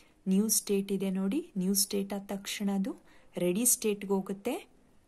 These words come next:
ರಿಸೋರ್ಸ್ ಇಟ್ಕೊಂಡು ವೇಟ್ ಮಾಡ್ತಿರೋದ್ರಿಂದ ರೆಡಿ ಸ್ಟೇಟ್ಗೆ ಹೋಗಿ ತಕ್ಷಣ you can see here arrow mark. ರೆಡಿ ಸ್ಟೇಟಿಂದ ರನ್ನಿಂಗ್ ಹೋಗುತ್ತೆ, ಯಾಕಂದ್ರೆ ರಿಸೋರ್ಸಸ್ ಇದೆ. ನ್ಯೂ ಬಾರ್ನ್ ಪ್ರಾಸೆಸ್ಸು ಸಿಸ್ಟಮ್ಗೆ ಎಂಟ್ರಿ ಆಗಿದೆ,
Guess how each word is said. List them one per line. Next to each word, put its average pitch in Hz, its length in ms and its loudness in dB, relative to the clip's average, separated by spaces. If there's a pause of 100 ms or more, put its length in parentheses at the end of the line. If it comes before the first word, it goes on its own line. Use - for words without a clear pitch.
(240)
ರಿಸೋರ್ಸ್ 202 520 -2
ಇಟ್ಕೊಂಡು 196 380 0
ವೇಟ್ 196 280 0
ಮಾಡ್ತಿರೋದ್ರಿಂದ 196 840 0
ರೆಡಿ 202 260 -2
ಸ್ಟೇಟ್ಗೆ 196 460 0
ಹೋಗಿ 175 460 -2 (400)
ತಕ್ಷಣ 220 520 0 (580)
you 208 120 -2
can 202 160 0
see 226 320 4 (140)
here 190 300 0 (460)
arrow 190 180 4
mark. 185 380 -6 (440)
ರೆಡಿ 175 340 -2
ಸ್ಟೇಟಿಂದ 208 680 0
ರನ್ನಿಂಗ್ 196 380 6
ಹೋಗುತ್ತೆ, 156 420 0 (420)
ಯಾಕಂದ್ರೆ 247 420 0
ರಿಸೋರ್ಸಸ್ 226 760 2
ಇದೆ. 180 220 -2 (640)
ನ್ಯೂ 190 200 2
ಬಾರ್ನ್ 190 460 0
ಪ್ರಾಸೆಸ್ಸು 202 680 2
ಸಿಸ್ಟಮ್ಗೆ 190 600 0
ಎಂಟ್ರಿ 185 300 -2
ಆಗಿದೆ, 202 540 -2